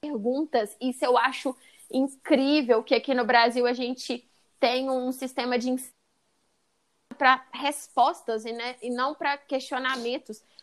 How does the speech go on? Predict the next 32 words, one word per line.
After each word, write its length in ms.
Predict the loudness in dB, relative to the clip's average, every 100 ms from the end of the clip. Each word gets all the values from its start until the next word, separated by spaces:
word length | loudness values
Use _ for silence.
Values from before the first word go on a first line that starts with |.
| 0
E 200 | 2 2
isso 240 | -2 -6 -6 _
tudo, 380 | 0 2 0 -2
de 60 | 0
certa 280 | -2 -2
forma, 460 | 0 4 4 2 -4 -10 _ 0
é... 800 | 4 6 6 4 4 4 0 -4 -6
faz 360 | -2 -2 -2 -6
o 40 |
estudante 1120 | -8 -10 -12 -2 -2 -2 -6 -10 -8 -8 -10 _
estagnar, 840 | -10 0 2 4 2 4 4 4 -2 _ _ _
faz 300 | 4 4 2
o 40 | -8
estudante 600 | -12 -10 -8 -8 -12 -10
sempre 400 | -8 -6 -4 -4
buscar 600 | -4 -6 -4 4 6 6
o 80 | 4
gabarito, 680 | 2 2 2 0 -8 -8
a 80 | -8
nota 320 | -8 -8 -10
dez, 400 | -4 -2 -2 -8
ao 120 | -12 -10
invés 360 | -8 -8 -8
de 80 | -10
questionar, 760 | -10 -12 -8 -8 -2 -2 -2
questionar 500 | -4 -6 -6 -4 -4
modelos, 680 | -2 -4 0 0 0 -6 -12 _ _
questionar 460 | -8 -6 -4 -2 -2
o 40 |
que 80 | -4
tá 140 | -2 -4
acontecendo. 920 | -4 -8 -6 -8 -6 -6 -4 -4